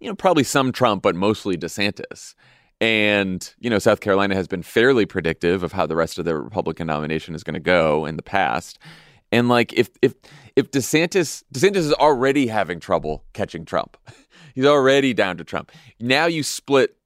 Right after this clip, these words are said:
a whole bunch of other vote that could go to him among three people, Pence, Haley, and Scott, who aren't going to win the nomination. And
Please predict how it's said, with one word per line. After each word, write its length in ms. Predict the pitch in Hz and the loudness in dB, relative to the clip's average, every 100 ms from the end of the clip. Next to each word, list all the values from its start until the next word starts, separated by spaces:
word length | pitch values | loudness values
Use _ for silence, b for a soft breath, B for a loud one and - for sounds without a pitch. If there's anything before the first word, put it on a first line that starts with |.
| - | -8
a 40 | |
whole 160 | 104 131 | 0 2
bunch 180 | 135 127 | 2 2
of 100 | 113 | 2
other 200 | 131 135 | 2 2
vote 320 | 104 95 - | 2 2 0
that 80 | 107 | -4
could 180 | 117 95 | -6 0
go 140 | 95 | 0
to 100 | 95 | 0
him 260 | 92 95 92 | 0 -2 -2
among 480 | 101 104 98 90 b b b b _ - - | 0 0 0 -4 b b b b _ -20 -20
three 400 | - - 127 143 | -20 -6 0 2
people, 600 | 123 135 - 95 85 110 - | 2 0 2 2 4 2 -2
Pence, 380 | - 110 110 - | -4 -2 -2 -4
Haley, 360 | 110 110 110 | 0 2 2
and 100 | 98 | 0
Scott, 420 | 90 - 120 98 - _ | -2 0 2 2 -2 _
who 160 | 139 - | -6 -2
aren't 240 | 131 156 - | 0 0 2
going 240 | 143 147 123 | 2 2 0
to 80 | |
win 160 | 123 131 | 0 0
the 60 | 123 | 2
nomination. 720 | 120 110 110 147 - 80 98 _ _ _ _ - | 0 0 0 0 -4 -8 -12 _ _ _ _ 0
And 520 | 127 131 131 131 123 | 2 4 2 0 -6